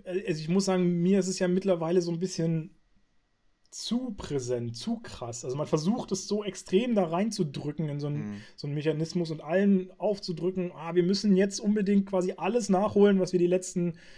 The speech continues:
Speaker 1: äh, achtzig, neunzig Jahre vergeigt haben. Und ich weiß nicht, ob das die Lösung ist. Oder ob man nicht sagen
Speaker 2: Das
Speaker 1: muss,
Speaker 2: ist eher
Speaker 1: das
Speaker 2: so
Speaker 1: muss einfach
Speaker 2: verzweifelter Versuch, der,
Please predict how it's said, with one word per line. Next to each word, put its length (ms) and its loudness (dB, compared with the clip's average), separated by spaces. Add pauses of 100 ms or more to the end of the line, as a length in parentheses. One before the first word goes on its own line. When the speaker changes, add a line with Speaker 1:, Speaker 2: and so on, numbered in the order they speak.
(320)
Speaker 1:
äh, 260 2
achtzig, 540 -2
neunzig 400 0
Jahre 340 2
vergeigt 560 -4
haben. 460 -4 (580)
Und 560 0
ich 180 -14
weiß 200 -4
nicht, 160 2
ob 100 -6
das 160 -6
die 100 -6
Lösung 380 0
ist. 320 -10 (460)
Oder 200 -2
ob 100 -6
man 120 0
nicht 180 -2
sagen 260 0
Speaker 2:
Das 80 0
Speaker 1:
muss, 100 0
Speaker 2:
ist 80 -4
eher 60 4
Speaker 1:
das 100 2
Speaker 2:
so 60 6
Speaker 1:
muss 120 2
einfach 240 0
Speaker 2:
verzweifelter 460 4
Versuch, 640 -2 (160)
der, 340 2